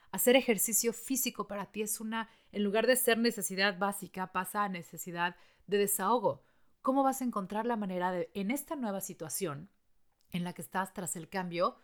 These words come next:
poder hacer ese ejercicio que te gusta? A lo mejor es un tema de meditar, a lo mejor es un tema de hacer yoga, en fin, ¿qué actividades para ti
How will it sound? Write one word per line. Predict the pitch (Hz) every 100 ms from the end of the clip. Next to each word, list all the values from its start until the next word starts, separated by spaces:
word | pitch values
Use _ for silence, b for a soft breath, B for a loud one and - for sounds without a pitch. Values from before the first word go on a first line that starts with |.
| b b b _
poder | - 214 214 240 254
hacer | 226 - 214
ese | 214 - 220
ejercicio | 185 180 - 190 220
que | 214
te | -
gusta? | 175 285 - 147 - _
A | -
lo | 175
mejor | 175 175 - 220
es | 233
un | 214 202
tema | 214 208
de | 196
meditar, | 175 147 - 277 277 B B B
a | -
lo | 190
mejor | 165 151 196
es | 214
un | 208 190
tema | 202 202
de | 190
hacer | 170 - 190 160
yoga, | 233 208 165
en | 160
fin, | 185 233 185 b b b b
¿qué | - 269
actividades | 302 - 208 190 190 180 196 196 -
para | - 180 160 160 -
ti | 208 180 320